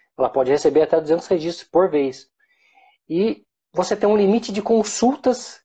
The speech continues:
é, S O Q L que você pode fazer por chamada. Então você pode fazer no máximo cem. É, se você fizer cento e uma, vai dar um erro. E se você estiver fazendo uma consulta dentro de um loop,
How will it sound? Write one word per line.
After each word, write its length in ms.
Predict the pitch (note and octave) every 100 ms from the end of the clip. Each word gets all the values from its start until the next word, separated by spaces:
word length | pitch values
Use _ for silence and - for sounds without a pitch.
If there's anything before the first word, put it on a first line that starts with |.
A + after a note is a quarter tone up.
| _ _ _ -
é, 520 | C#3+ C3+ C#3 C3+ -
S 200 | D#3 E3
O 80 | D#3
Q 120 | D#3+
L 180 | D3+ E3+
que 60 |
você 180 | E3+ E3+
pode 220 | - E3+
fazer 280 | - D#3+ D#3+
por 240 | - F#3 G3+
chamada. 540 | A3 F#3+ D3 B2+ A2+ _ _ _ _ -
Então 200 | C3 D3
você 120 | -
pode 180 | E3 D#3
fazer 200 | D3+ E3
no 80 | F3+
máximo 400 | E3+ F#3+ A3 G#3+
cem. 380 | - F3 D#3 _ _ _ _ _ _ _ _ _
É, 1120 | C3+ B2+ C3 C3 C3+ C#3 C3+ C3+ C3 B2+ B2+ _
se 160 | - F#3
você 260 | F#3+ A#3
fizer 300 | A3 G#3+ F#3
cento 440 | F3 - F#3+ G#3 G3+
e 60 |
uma, 240 | F3+ A3 B3
vai 160 | E3 E3+
dar 100 | F#3+
um 120 | F3+
erro. 220 | B2+ - _ _ _ _ _ _
E 80 | E3
se 100 | A3
você 160 | G#3+ B3+
estiver 320 | C4+ A#3+ G#3
fazendo 260 | G#3 G3+
uma 100 | G#3
consulta 720 | G3+ G#3+ G#3 - G#3 E3 D3 A#2+
dentro 440 | B2+ G3+ C4 A#3
de 80 | F3+
um 140 | F3
loop, 420 | E3 C4 - B2+